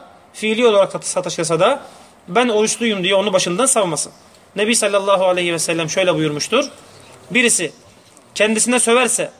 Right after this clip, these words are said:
veya sataşırsa, yani oruçta olan kişi, birisi kendisine söverse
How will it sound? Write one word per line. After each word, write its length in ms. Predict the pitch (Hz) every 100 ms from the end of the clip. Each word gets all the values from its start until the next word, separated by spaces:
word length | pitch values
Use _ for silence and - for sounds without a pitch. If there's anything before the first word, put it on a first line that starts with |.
| _ _ _ _ -
veya 280 | 226 262 226
sataşırsa, 680 | 196 190 170 160 185 233 277
yani 220 | 220 208
oruçta 280 | 185 175 185
olan 200 | 170 160
kişi, 380 | 156 170 220 311 - - - _
birisi 320 | 196 233 226
kendisine 360 | 233 220 214 254
söverse 500 | 240 247 226 -